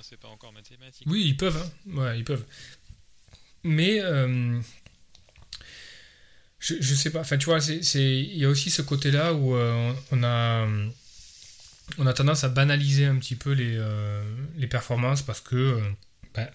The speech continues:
Speaker 2: c'est Liverpool, c'est Klopp, ça tourne bien, et cetera. Mais, euh, un peu comme les Nadal et Federer et Djokovic, tu te dis, ah, encore un grand chelem. Mais, mais les gens oublient que ce que ça représente en termes d'investissement, euh, de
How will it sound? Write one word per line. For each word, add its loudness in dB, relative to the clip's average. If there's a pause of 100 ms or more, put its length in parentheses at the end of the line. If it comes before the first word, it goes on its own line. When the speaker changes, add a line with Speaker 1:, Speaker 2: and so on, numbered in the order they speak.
(920)
Speaker 2:
c'est -2
Liverpool, 0
c'est -2
Klopp, 0
ça 0
tourne -2
bien, 0
et -2
cetera. -6 (800)
Mais, 4
euh, -2
un 2
peu -2
comme 2
les 2
Nadal 2
et 2
Federer -2
et -2
Djokovic, 0
tu -10
te -6
dis, -2
ah, 0
encore -2
un 0
grand 0
chelem. -2
Mais, -2
mais -4
les 4
gens 2
oublient 2
que -2
ce -6
que -4
ça -2
représente 0
en -2
termes -2
d'investissement, 0
euh, 0
de -2